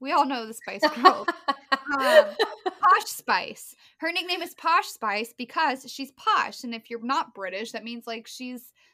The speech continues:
Speaker 1: um,
Speaker 2: Fancy.
Speaker 1: fashionable. She's
Speaker 2: Yep.
Speaker 1: fancy.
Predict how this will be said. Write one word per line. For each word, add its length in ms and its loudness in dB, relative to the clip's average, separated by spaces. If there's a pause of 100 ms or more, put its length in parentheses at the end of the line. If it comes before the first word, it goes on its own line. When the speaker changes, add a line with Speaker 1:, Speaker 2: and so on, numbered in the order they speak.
(100)
Speaker 1:
um, 760 -4 (120)
Speaker 2:
Fancy. 180 4 (160)
Speaker 1:
fashionable. 600 -6
She's 240 -10
Speaker 2:
Yep. 180 -6
Speaker 1:
fancy. 720 -6